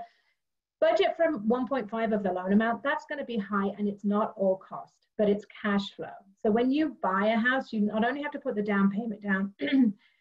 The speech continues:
you have to pay the closing costs, which, um,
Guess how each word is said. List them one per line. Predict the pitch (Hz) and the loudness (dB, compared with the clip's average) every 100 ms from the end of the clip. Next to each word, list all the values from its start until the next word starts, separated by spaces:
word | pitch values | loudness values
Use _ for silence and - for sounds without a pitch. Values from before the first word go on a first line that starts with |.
| _ _ | _ _
you | 233 | 2
have | 220 220 | 2 2
to | 240 | 0
pay | 208 220 214 208 208 _ _ - | 2 4 4 2 -2 _ _ -6
the | |
closing | 285 311 311 254 196 | 0 4 4 4 2
costs, | 185 185 - | -2 -4 0
which, | 208 - - _ _ - | 0 -2 -16 _ _ -4
um, | 208 185 170 190 | 0 0 -2 -6